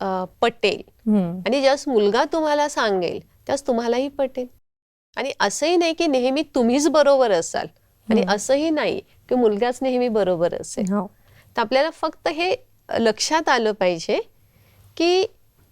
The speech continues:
Speaker 1: चूक तर प्रत्येकाकडनं होतच आहे. मग त्या गोष्टींना आपण मनामध्ये ठेवून त्यांना गाईड करण्यापेक्षा आपण हे करूया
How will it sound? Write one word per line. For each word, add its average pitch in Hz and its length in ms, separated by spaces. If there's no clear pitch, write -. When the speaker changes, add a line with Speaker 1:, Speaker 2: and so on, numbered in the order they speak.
Speaker 1:
चूक 339 260
तर 349 100
प्रत्येकाकडनं 302 720
होतच 254 520
आहे. - 460
मग 277 80
त्या 254 160
गोष्टींना 311 560
आपण 285 520
मनामध्ये 233 680
ठेवून 208 480
त्यांना 214 280
गाईड 208 440
करण्यापेक्षा 185 840
आपण 262 240
हे 240 220
करूया 185 500